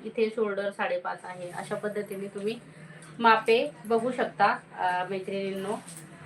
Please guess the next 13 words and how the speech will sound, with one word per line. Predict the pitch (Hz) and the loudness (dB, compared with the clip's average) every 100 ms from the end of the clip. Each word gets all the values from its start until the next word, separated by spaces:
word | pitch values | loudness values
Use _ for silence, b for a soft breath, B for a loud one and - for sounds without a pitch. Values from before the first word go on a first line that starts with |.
| - | -4
ब्लाऊजवरनं | 214 196 190 196 196 202 | 4 4 4 2 2 2
जर | 196 202 | 2 2
माप, | 208 190 - - - - - - 220 | 2 2 0 -8 -10 -8 -6 -2 2
जर | 214 | 4
तुम्हाला | 247 220 214 | 4 4 4
ब्लाऊज | 202 202 196 | 6 8 6
दिला | 208 208 208 | 4 4 6
असेल | 226 240 202 190 | 6 4 0 2
तर | 196 214 | 0 2
तुम्ही | 208 | 2
अशा | 208 202 | 2 0
पद्धतीने | 226 220 196 190 202 | -2 -2 -2 -2 0
मापे | 208 185 196 | 2 0 0